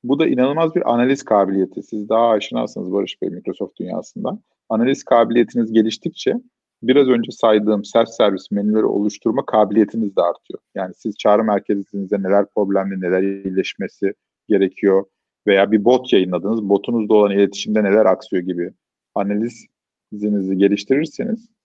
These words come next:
self-servislerinizi de geliştirip hem müşteri memnuniyetini artırmış olursunuz hem de kaliteyi artırmış olursunuz. Müşterilerinizi de mutlu etmiş olursunuz.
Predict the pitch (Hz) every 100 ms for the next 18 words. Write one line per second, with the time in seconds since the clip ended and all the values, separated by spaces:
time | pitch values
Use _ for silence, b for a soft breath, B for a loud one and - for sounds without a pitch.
0 | _ - 131 - 110 101 - 101 92 92
1 | 87 90 87 - 180 - - 147 135 143
2 | 135 131 127 117 113 113 101 - 107 101
3 | 101 95 - - 208 _ _ _ _ _
4 | 123 117 - - 123 110 95 87 - -
5 | - - - _ - - _ _ _ 120
6 | 107 127 110 98 95 143 123 - 110 -
7 | - 87 87 _ - 233